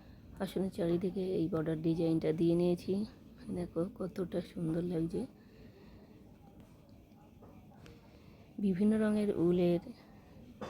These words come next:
তৈরি করা এই ডিজাইনটা আরও অসাধারণ দেখতে লাগছে। দেখো, বর্ডার ডিজাইনটা সব আসনের বর্ডার দেয়া যায়। দেখো, দিয়ে তারপরে মাঝখানে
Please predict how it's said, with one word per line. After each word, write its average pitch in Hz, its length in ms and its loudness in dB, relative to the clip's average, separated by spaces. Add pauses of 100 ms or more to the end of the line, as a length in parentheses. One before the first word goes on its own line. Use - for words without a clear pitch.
(600)
তৈরি 190 260 2
করা 190 300 -2
এই 165 140 2
ডিজাইনটা 180 680 -2 (240)
আরও 160 260 0
অসাধারণ 185 680 -4
দেখতে 170 320 -2
লাগছে। 190 440 -2 (440)
দেখো, 185 380 -6 (880)
বর্ডার 190 300 -2
ডিজাইনটা 202 520 0 (3250)
সব 185 260 2
আসনের 175 380 0 (840)
বর্ডার 165 440 0
দেয়া 165 260 2
যায়। 165 360 -2
দেখো, 180 340 -6 (680)
দিয়ে 180 220 4
তারপরে 156 220 -2
মাঝখানে 156 500 -2